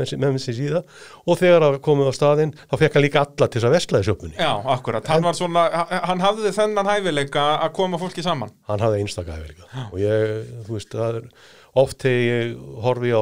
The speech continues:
Speaker 1: torfærukeppnina í dag og, og, og hugsa til baka, sko, þá er svona, er Ragnar án ve-, efa einn af þessum klettum sem ég virkilega sakna.
Speaker 2: Já.
Speaker 1: Og það, en, og,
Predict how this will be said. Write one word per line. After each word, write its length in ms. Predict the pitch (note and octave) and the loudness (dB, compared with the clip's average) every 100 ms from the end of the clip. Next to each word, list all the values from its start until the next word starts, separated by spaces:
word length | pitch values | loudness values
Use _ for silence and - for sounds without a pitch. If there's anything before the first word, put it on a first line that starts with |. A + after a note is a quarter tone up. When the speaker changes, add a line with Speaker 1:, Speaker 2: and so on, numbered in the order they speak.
| G#2 | 0
Speaker 1:
torfærukeppnina 640 | B2+ A#2 - G#2+ G#2+ G2+ | -4 -6 -10 -10 -8 -6
í 40 | A#2 | -2
dag 160 | A2+ | -2
og, 200 | G#2+ G#2+ G#2+ G#2+ | -2 -4 -4 -4
og, 440 | G#2+ G#2 - G2+ | -6 -8 -16 -20
og 320 | A2 A2 G#2+ G2+ | -10 -6 -4 -4
hugsa 240 | A#2 B2+ | -4 -6
til 160 | - - | -8 -6
baka, 400 | C3+ B2+ C#3 B2+ | -6 -6 -8 -8
sko, 220 | C#3 C3 _ _ _ - - | -10 -12 _ _ _ -20 -2
þá 140 | A2+ | 2
er 140 | C3+ C3 | 2 4
svona, 160 | C#3+ C3+ B2+ C#3+ _ D3 | 2 2 -2 -14 _ -2
er 160 | C#3 | 2
Ragnar 480 | C#3+ C#3+ C#3 B2+ B2+ - - - _ _ _ _ - | 2 0 -2 -2 -2 -12 -20 -20 _ _ _ _ -8
án 220 | B2 B2+ B2+ | -2 0 2
ve-, 120 | C#3 C#3 | 2 2
efa 320 | C3+ C3 A#2 | 4 4 4
einn 160 | A2 - | 0 -2
af 100 | A#2 | -4
þessum 200 | A2+ A#2 | -4 -4
klettum 400 | C3+ B2+ - A2+ | -2 -2 -4 -6
sem 160 | A#2 A2 | -4 -2
ég 260 | A2+ A2 G2+ | -2 -2 -6
virkilega 640 | A2+ C3 C3+ - G2+ F#2 | -4 -4 -4 -6 -6 -4
sakna. 320 | - F2 - - _ | -6 -10 -14 -20 _
Speaker 2:
Já. 200 | A#2 G2 F#2+ _ _ _ _ _ _ _ | -14 -14 -16 _ _ _ _ _ _ _
Speaker 1:
Og 80 | G2 | -4
það, 180 | G2+ G#2+ A2 | 0 0 0
en, 160 | G#2+ A2+ | -2 -2
og, 280 | B2 A#2+ | -2 -2